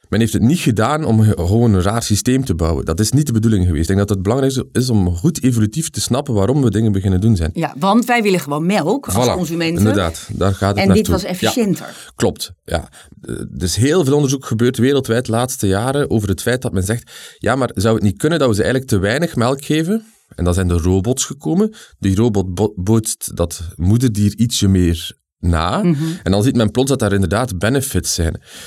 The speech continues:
Speaker 2: Want
Speaker 1: Nu
Speaker 2: dan wordt het kalfje groter,
Speaker 1: wordt eigenlijk
Speaker 2: gezonder?
Speaker 1: de dagelijkse groei wordt inderdaad, is, is hoger. Ja, en die dagelijkse groei gaat men dan vaak relateren met bepaalde gezondheidsaspecten. En dan
Speaker 2: Mhm.
Speaker 1: zegt men, kijk, zie je wel,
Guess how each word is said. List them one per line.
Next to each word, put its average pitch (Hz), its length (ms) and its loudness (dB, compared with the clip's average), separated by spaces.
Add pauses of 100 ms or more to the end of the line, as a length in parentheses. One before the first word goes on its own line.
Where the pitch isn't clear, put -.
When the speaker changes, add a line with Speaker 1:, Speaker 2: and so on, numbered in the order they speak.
(100)
Speaker 2:
Want 190 220 4
Speaker 1:
Nu 233 60 6
Speaker 2:
dan 214 160 2
wordt 190 180 0
het 190 100 -6
kalfje 185 600 0
groter, 185 640 -2
Speaker 1:
wordt 120 180 0
eigenlijk 110 300 0
Speaker 2:
gezonder? 302 400 2 (160)
Speaker 1:
de 117 200 0
dagelijkse 123 440 0
groei 151 220 2
wordt 151 220 0
inderdaad, 113 560 0
is, - 180 -2
is 98 140 -2
hoger. 120 800 0
Ja, 120 240 -2
en 113 80 0
die 104 100 4
dagelijkse 107 380 0
groei 127 160 4
gaat 120 160 0
men 104 100 0
dan 98 180 2
vaak 104 260 -2
relateren 107 520 2
met 98 100 2
bepaalde 92 340 -2
gezondheidsaspecten. 139 840 -4
En 107 80 0
dan 101 80 2
Speaker 2:
Mhm. - 100 4
Speaker 1:
zegt 160 120 -2
men, 131 160 -2
kijk, 127 240 -2
zie - 200 -4
je 175 120 2
wel, 175 260 -2